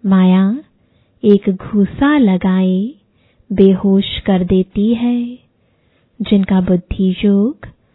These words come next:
बाहर भटकता रहता है, पुराने संबंधियों आदि में, इसलिए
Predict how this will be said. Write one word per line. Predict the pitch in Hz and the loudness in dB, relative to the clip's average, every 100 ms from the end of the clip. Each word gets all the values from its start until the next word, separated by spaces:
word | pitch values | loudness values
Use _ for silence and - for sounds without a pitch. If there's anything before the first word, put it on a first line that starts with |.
| _ _ - | _ _ -4
बाहर | 190 180 180 254 285 | 0 2 2 0 0
भटकता | - 202 196 - - 196 | -2 -2 -2 -4 -4 0
रहता | 185 185 185 - 185 180 | 2 0 -2 -2 -2 0
है, | 180 233 277 190 262 - _ _ _ _ _ _ | 0 0 0 -2 -6 -14 _ _ _ _ _ _
पुराने | 214 208 185 185 185 | 2 4 4 2 0
संबंधियों | 180 214 190 185 185 185 180 226 285 277 | 0 0 0 2 2 0 0 0 2 2
आदि | 185 180 185 185 | 2 0 0 0
में, | 208 277 190 220 - _ _ _ _ _ _ | 0 0 -2 -4 -12 _ _ _ _ _ _
इसलिए | 294 - 196 190 190 190 208 | -8 -2 0 2 2 0 -2